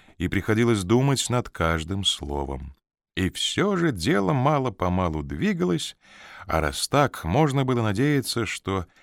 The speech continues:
этой тоске когда-нибудь наступит конец. Но когда, казалось, оставалось уже совсем немного, клиент вдруг вспоминал, что забыл что-то или неожиданно изменял завещание.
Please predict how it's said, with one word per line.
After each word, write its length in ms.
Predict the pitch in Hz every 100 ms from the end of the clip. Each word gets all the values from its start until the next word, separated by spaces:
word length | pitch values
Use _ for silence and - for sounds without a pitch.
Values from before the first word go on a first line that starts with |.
| _
этой 340 | - 120 123 101
тоске 600 | - 117 - - 139 127
когда-нибудь 800 | 104 85 90 117 117 95 87 -
наступит 540 | 92 - 87 90 80 -
конец. 600 | 82 71 71 67 - - _ _ _ _ _ _ _ _ _ _
Но 120 | 98
когда, 360 | 104 120 120 147
казалось, 640 | 131 113 120 127 107 - -
оставалось 680 | 98 - 107 123 127 107 104
уже 220 | 98 113
совсем 640 | - 98 - - 143 110
немного, 760 | 98 92 92 175 190 156 147 - _ _ _ _ _ _
клиент 480 | 101 107 123 127 87
вдруг 600 | 73 80 95 95 - -
вспоминал, 880 | - - 82 71 67 69 127 160 156 - -
что 300 | - - 101
забыл 440 | 76 76 69 82 80
что-то 540 | - - 104 101 98 - _ _
или 220 | 90 95 92
неожиданно 720 | 90 80 - 120 143 160 156
изменял 720 | - 143 123 147 90 76 71
завещание. 960 | 65 73 76 - - 78 73 69 69